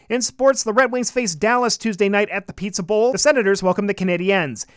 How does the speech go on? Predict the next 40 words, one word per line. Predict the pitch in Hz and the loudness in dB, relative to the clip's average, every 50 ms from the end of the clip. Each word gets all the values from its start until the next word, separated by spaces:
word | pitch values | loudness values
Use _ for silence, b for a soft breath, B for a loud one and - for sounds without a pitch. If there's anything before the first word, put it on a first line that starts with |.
| b b b | b b b
In | - 175 147 | -6 -4 -2
P | - 269 320 | -2 -2 -2
W | 320 - 254 247 269 262 233 - | 0 0 0 0 0 -4 -4 -4
H | 226 226 - - | -6 -6 -2 -2
L | 233 240 214 | 0 0 2
women's | 170 208 262 277 240 196 - | 2 2 2 2 0 -2 -2
hockey, | 151 170 175 156 - 208 208 190 b b b | -2 -4 -4 -2 -4 -6 -6 -8 b b b
Toronto | - 180 190 202 214 220 | -4 -2 0 2 2 2
visits | 190 185 160 156 165 - - | 0 -2 -4 -4 -6 -6 -2
Ottawa. | 190 190 190 185 165 151 135 113 95 - b b b b b b | 0 0 0 0 0 -2 -4 -6 -6 -10 b b b b b b
In | 165 165 165 | -4 -2 0
men's | 175 196 202 - | 0 0 -2 -2
college | - 190 202 202 175 - | -2 0 0 0 0 0
basketball, | - 202 202 208 - - 165 151 185 175 175 | 0 0 0 0 -2 -4 0 2 2 2 4
Michigan | 185 202 190 - 180 185 175 | 2 0 0 0 -2 -2 -2
travels | - - 196 196 190 196 196 - | -2 0 0 0 0 -2 -2 -2
to | 202 | -2
number | 175 160 175 175 185 | -2 -2 -2 -2 -4
two | - - 160 | -4 -4 -6
Purdue. | 139 - 160 165 175 175 160 135 107 90 b b b b b b b | -6 -6 -4 -2 0 0 -2 -4 -6 -12 b b b b b b b
In | 185 196 | -2 -2
the | 208 - - 240 | -2 -2 -2 -2
N | 247 226 | -2 -2
B | 254 247 226 226 | 0 0 2 2
A, | 247 269 294 294 | 2 2 0 -2
the | - - 233 | -4 -2 2
Milwaukee | 220 233 226 202 240 269 269 - 233 202 | 4 4 4 4 4 2 2 0 -2 -4
Bucks | 160 185 262 269 254 - | 0 0 0 0 0 -2
have | 196 190 | -4 -6
fired | - - 247 247 240 214 185 | -2 0 0 2 2 0 0
head | 143 180 226 196 | -2 -4 -6 -6
coach | - - 220 226 - - | -4 -2 -2 -2 -2 -4
Adrian | - 208 214 170 196 208 185 | -6 -6 -4 -2 -2 -2 -2
Griffin | 151 202 247 233 - 180 170 180 b b b b - | -2 -2 -4 -2 0 -2 -2 -2 b b b b -10
despite | 175 - - - 196 185 | -8 -4 -2 -2 -2 0
a | 170 | -2
thirty | 151 - - 240 247 254 269 277 - | -6 -4 -4 -2 -2 -2 -4 -6 -6
and | - 175 170 | -8 -10 -4
thirteen | - 226 226 185 - 214 208 196 | -4 -4 -4 -4 -4 -2 -2 0
record | 180 214 233 208 - 180 170 170 | 0 -2 -2 -2 -2 -4 -4 -4